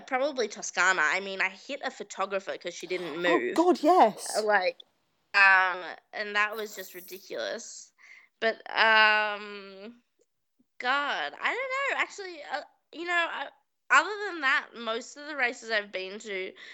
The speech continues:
Speaker 1: you know, there's varying degrees of organization, but none of them have been terrible.
Speaker 2: Mm.
Speaker 1: Um, I, probably from, like, a physical point of view,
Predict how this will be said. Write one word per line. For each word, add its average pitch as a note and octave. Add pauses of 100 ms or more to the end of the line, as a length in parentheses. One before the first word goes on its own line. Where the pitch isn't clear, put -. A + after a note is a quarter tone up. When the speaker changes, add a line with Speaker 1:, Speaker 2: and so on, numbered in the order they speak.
(200)
Speaker 1:
you A#3+
know, F#3+
there's A#3
varying B3
degrees F#3+
of F#3
organization, F3+
but F#3
none F#3+
of G#3
them G#3
have F#3+
been E3 (240)
terrible. E3+ (200)
Speaker 2:
Mm. F#3+ (340)
Speaker 1:
Um, F3 (460)
I, A3 (220)
probably C#4+
from, A#3+
like, F#3+
a A3
physical C4+
point C4
of B3+
view, A#3